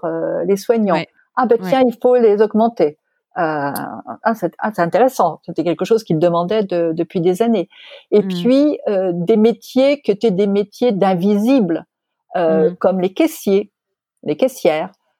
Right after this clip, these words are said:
Speaker 1: euh, les personnes, euh,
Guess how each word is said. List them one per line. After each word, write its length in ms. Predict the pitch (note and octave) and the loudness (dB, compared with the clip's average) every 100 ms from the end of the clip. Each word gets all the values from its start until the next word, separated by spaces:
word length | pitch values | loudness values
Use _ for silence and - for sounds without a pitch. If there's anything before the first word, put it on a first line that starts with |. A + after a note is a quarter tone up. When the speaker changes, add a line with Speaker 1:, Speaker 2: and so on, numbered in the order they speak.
| _ _ F3 | _ _ -6
Speaker 1:
euh, 1040 | D#3 D3+ C#3+ C#3 C3+ C3+ B2+ C#3+ C#3+ D3+ | -4 -4 -4 -4 -4 -4 -6 -6 -2 2
les 280 | E3 E3+ F3 | 4 4 2
personnes, 800 | - E3+ - - F3+ F#3 F#3 D#3 | 0 -4 -2 -2 2 2 0 -2
euh, 520 | D3 C#3+ C#3 C#3 | -2 0 -2 -2